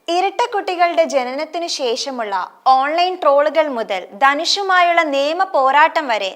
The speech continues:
നയൻതാര തന്റെ കരിയറിൽ നിരവധി വിവാദങ്ങളിലൂടെയാണ് കടന്നു പോകുന്നത്.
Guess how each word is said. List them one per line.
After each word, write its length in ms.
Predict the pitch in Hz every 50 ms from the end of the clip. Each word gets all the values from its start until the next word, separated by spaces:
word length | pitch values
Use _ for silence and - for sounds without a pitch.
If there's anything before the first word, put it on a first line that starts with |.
| - 220 254
നയൻതാര 540 | 220 220 220 220 220 220 240 233 233 233 269 370 - - - - - _ _ _
തന്റെ 280 | 349 359 370 392 427 440 440 392
കരിയറിൽ 540 | 311 277 269 285 294 302 294 269 233 196 185 - 233 254
നിരവധി 420 | 269 269 294 285 302 302 285 294 262 277
വിവാദങ്ങളിലൂടെയാണ് 1120 | 269 247 311 320 349 339 370 370 381 381 370 359 359 359 349 330 311 269 240 226 220 202 202 - _ 269
കടന്നു 320 | 247 226 208 226 247 294 302 302
പോകുന്നത്. 540 | 214 208 185 196 190 185 185 180 170 175